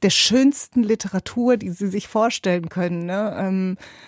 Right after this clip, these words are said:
äh, das so vielfältig ist, wenn Sie sich angucken, Buenos Aires und Patagonien gleichzeitig, ähm, das eben diese ganzen Gegensätze in sich hat, aber auch eben in seiner Literatur, in, in seiner Musik.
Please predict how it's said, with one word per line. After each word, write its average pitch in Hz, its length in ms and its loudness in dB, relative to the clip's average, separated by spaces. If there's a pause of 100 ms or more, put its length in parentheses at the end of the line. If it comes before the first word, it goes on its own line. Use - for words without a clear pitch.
(140)
äh, 185 140 -2
das 190 220 0
so 233 240 4
vielfältig 254 760 0
ist, - 200 -6
wenn 196 100 0
Sie 185 60 -6
sich 190 180 -8
angucken, 196 280 -4
Buenos 202 280 0
Aires 202 460 -4
und 175 100 -8
Patagonien 208 800 2
gleichzeitig, 185 880 -2
ähm, 175 100 -6
das 180 120 -8
eben 185 100 -2
diese 185 160 -6
ganzen 208 260 -2
Gegensätze 208 560 0
in 233 220 2
sich 214 180 -6
hat, 196 180 -4
aber - 200 -2
auch - 100 -6
eben 202 180 -4
in 202 120 2
seiner 202 240 2
Literatur, 226 960 0
in, 190 140 -4
in 196 140 0
seiner 196 220 2
Musik. 208 640 2